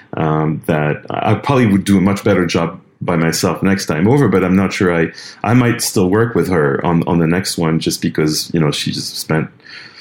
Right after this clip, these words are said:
you know, forty years or so, uh, or, or thirty years, uh, just doing that. So she just, you know, the amount of expertise that she brings is, is, uh, phenomenal.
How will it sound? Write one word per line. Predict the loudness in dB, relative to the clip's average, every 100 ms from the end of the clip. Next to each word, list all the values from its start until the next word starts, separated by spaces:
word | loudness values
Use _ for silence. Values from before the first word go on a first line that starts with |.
| -16 -6
you | -4
know, | -4 -8
forty | -4 0 2
years | 2 0 0
or | -2
so, | 0 0 2 0
uh, | 0 -2
or, | -2 -2
or | -4
thirty | -4 -2 0
years, | 2 2 0 -2
uh, | -2 -2 -2
just | -2 -4 0
doing | 2 2
that. | 0 -4 -6
So | -2 -2
she | 0 -4
just, | -4 -4 -4 -4
you | 0
know, | 0 -2 -16 -18 -18 -2
the | 0
amount | 2 2
of |
expertise | 0 0 -4 0 0
that | 0 -2
she | -4
brings | 0 2 0 -2
is, | -4 -4
is, | -2 -4 -2
uh, | -4 -4
phenomenal. | -4 -2 0 0 -2 -4